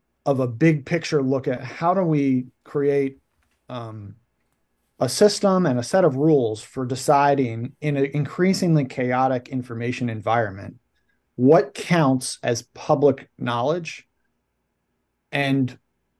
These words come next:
which sources we can look to, uh, t-, as trustworthy or producing credible public knowledge.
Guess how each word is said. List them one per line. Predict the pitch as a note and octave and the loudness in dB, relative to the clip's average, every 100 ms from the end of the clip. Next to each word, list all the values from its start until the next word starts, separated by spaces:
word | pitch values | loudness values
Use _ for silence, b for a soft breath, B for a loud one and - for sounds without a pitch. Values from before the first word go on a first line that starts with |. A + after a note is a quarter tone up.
| _ | _
which | B2 B2 D3 E3+ - - _ _ _ _ _ _ _ _ | -12 0 2 2 -2 -10 _ _ _ _ _ _ _ _
sources | - - F#3 F#3 E3 B2 G#2+ | -14 -2 2 2 0 -6 -6
we | A#2 C3+ | -4 -4
can | C3 A#2+ | -4 -6
look | B2 D3+ D#3 | -2 -2 -2
to, | - G2 - _ _ _ _ _ _ _ _ _ - | -14 -16 -18 _ _ _ _ _ _ _ _ _ -4
uh, | A#2+ A2+ | 0 0
t-, | G#2+ - - _ - | -2 -10 -12 _ -2
as | B2+ B2 A#2+ | 2 2 0
trustworthy | - G#3 G#3 - A2 G2+ - - | 2 2 2 -2 -6 -6 -6 2
or | C#3 | 2
producing | C#3 D#3 C3+ F3+ D#3+ C#3+ | 4 2 6 4 4 2
credible | C3 D#3 D3 B2+ B2 A2 - | 2 2 4 4 2 0 -2
public | - C3 A2+ A2+ | 0 0 0 -2
knowledge. | A2+ A2 - B2+ - | -4 -4 -8 -16 -18